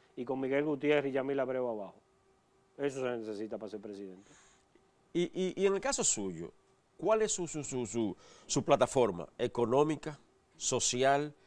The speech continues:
Speaker 2: Eh, ya la partidaria la conocemos, pero en términos económicos, usted decía ahorita, para llegar a la presidencia hay que, hay que gastar alrededor de siete mil millones.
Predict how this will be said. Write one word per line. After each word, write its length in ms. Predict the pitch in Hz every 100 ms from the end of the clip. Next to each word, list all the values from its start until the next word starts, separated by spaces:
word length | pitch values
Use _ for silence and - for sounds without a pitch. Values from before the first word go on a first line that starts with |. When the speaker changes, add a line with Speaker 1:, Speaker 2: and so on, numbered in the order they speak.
| _ _ _
Speaker 2:
Eh, 920 | 110 120 123 123 123 120 117 113 110 -
ya 280 | 117 131
la 180 | 156 147
partidaria 480 | 143 123 127 127 123
la 80 | 120
conocemos, 600 | - 196 170 131 95 - - _ _
pero 280 | - 139 147
en 140 | 151 131
términos 260 | 180 202
económicos, 320 | 202 165 156 139
usted 140 | 180
decía 180 | 190 185
ahorita, 260 | 180 175
para 140 | 156 147
llegar 180 | 156 240
a 40 |
la 80 | -
presidencia 320 | 226 202 196
hay 100 | -
que, 120 | 185 -
hay 120 | 175
que 100 | 202
gastar 400 | 175 - 185 190 - -
alrededor 300 | - 147 165
de 40 | 180
siete 300 | 180 - 156
mil 140 | 175
millones. 520 | 160 113 101 92 -